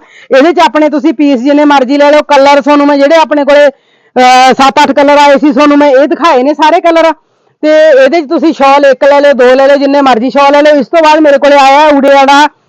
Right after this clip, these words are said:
ਆਪਣਾ ਗੁਰਮੁਖੀ ਆਇਆ, ਇਹ ਜੈਂਟਸ ਵਾਸਤੇ ਹੈ। ਆ ਲਓ ਜੀ, ਇਹ ਵੀ ਜਾਗੋ ਵਾਸਤੇ ਹੈ ਤੇ ਇਹਦਾ ਸਾਈਜ਼ ਉਹਨਾਂ ਨਾਲ ਥੋੜ੍ਹਾ ਜਿਹਾ ਵੱਡਾ ਹੋਊਗਾ, ਕਿਉਂ ਇਹ ਜੈਂਟਸ ਵਾਲਾ ਹੈ ਤੇ ਇਹਦਾ ਜ-, ਅਹ, ਉਹਦੇ ਨਾਲੋਂ ਬਹੁਤ ਵੱਡਾ ਸਾਈਜ਼ ਹੈ। ਤੇ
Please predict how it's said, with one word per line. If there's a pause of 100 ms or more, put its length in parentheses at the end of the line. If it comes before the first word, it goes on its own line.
(240)
ਆਪਣਾ
ਗੁਰਮੁਖੀ
ਆਇਆ,
ਇਹ
ਜੈਂਟਸ
ਵਾਸਤੇ
ਹੈ। (1200)
ਆ
ਲਓ
ਜੀ, (420)
ਇਹ
ਵੀ
ਜਾਗੋ
ਵਾਸਤੇ
ਹੈ (520)
ਤੇ
ਇਹਦਾ
ਸਾਈਜ਼
ਉਹਨਾਂ
ਨਾਲ
ਥੋੜ੍ਹਾ
ਜਿਹਾ
ਵੱਡਾ
ਹੋਊਗਾ, (680)
ਕਿਉਂ
ਇਹ
ਜੈਂਟਸ
ਵਾਲਾ
ਹੈ
ਤੇ
ਇਹਦਾ
ਜ-,
ਅਹ,
ਉਹਦੇ
ਨਾਲੋਂ
ਬਹੁਤ
ਵੱਡਾ
ਸਾਈਜ਼
ਹੈ। (1160)
ਤੇ